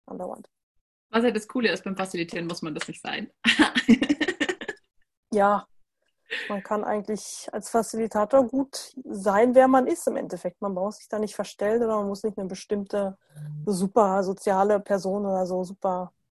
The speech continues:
Speaker 1: weiß jetzt gar nicht,
Speaker 2: Das hört man ja von
Speaker 1: extrovertiert sein oder so.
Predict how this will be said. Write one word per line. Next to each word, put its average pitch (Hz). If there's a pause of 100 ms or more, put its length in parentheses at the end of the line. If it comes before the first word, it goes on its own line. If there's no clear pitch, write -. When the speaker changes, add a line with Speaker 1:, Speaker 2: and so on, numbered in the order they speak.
(420)
Speaker 1:
weiß 185
jetzt 190
gar -
nicht, - (600)
Speaker 2:
Das 233
hört -
man 285
ja 277
von 202
Speaker 1:
extrovertiert 226
sein 190
oder 185
so. 180